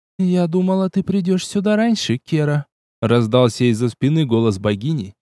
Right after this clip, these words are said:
и я вдруг вспомнил, что произошло во время нашей последней встречи. «Если бы ты не подтерла мне память, то я пришел бы раньше». Рядом что-то зашуршало, звякнуло,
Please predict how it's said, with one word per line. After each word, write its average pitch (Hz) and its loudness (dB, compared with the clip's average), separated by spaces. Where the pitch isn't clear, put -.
и 160 -2
я 202 2
вдруг 185 -2
вспомнил, 190 0
что 156 -2
произошло 139 0
во 135 6
время 113 2
нашей 131 0
последней 113 -2
встречи. 110 -4
«Если 104 -4
бы 107 -2
ты 127 0
не 117 2
подтерла 113 0
мне 107 2
память, 113 -2
то 104 -2
я 104 0
пришел 113 -2
бы 110 0
раньше». 110 0
Рядом 151 0
что-то 123 -4
зашуршало, 113 -4
звякнуло, 120 -4